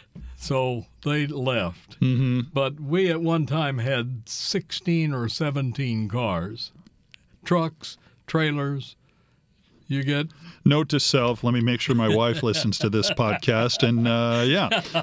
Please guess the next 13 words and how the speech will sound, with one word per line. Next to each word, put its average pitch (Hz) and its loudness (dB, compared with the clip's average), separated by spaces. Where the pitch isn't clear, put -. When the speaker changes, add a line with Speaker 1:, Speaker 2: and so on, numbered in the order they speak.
Speaker 2:
Okay. 175 4
Well, 190 4
just 254 0
wanna 359 2
make 349 2
sure, 180 4
you 277 -4
know. 226 0
Speaker 1:
No, 151 2
Speaker 2:
I 175 2
mean 190 0
Speaker 1:
but, 170 -2
uh, 135 -2